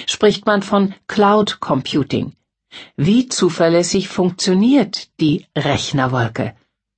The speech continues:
Von Dirk Asendorf. Stimmt's? Können Blinde im Traum Bilder sehen?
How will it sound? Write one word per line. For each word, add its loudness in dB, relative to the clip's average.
Von 0
Dirk 0
Asendorf. -2
Stimmt's? 2
Können 4
Blinde 4
im 0
Traum 2
Bilder 2
sehen? 0